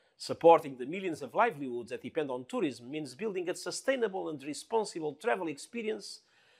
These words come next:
that is safe for host communities, workers, and travelers. To aid recovery, I have identified five priority areas. First,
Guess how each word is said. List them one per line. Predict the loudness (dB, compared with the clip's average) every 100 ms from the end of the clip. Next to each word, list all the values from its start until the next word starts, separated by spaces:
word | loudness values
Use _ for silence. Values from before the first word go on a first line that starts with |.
| -6
that | -4
is | -2
safe | -2 6 6 6
for | -4 -2
host | -2 -4
communities, | -4 -2 -4 -8 -14 -16 -16 _ 0
workers, | 2 2 -2 -12 -12 -12
and | -10 -2
travelers. | 0 0 -6 -18 -18 -20 _ _ _ _ _ _ _ _ _ _ _ _ -6
To | -4 -2
aid | -2 -4 -10 -12
recovery, | -12 -4 -2 -2 -4 -6 -10 _ _ -6
I | -2
have | -2 -2 -2
identified | 0 -4 -8 -6 -4 -2 -4
five | -6 -2 0 -2 -4
priority | -2 2 2 0 -6 -10
areas. | -8 -8 -14 -14 -14 -14 _ _ _ _ _ _ _ _ _
First, | 8 8 8 -6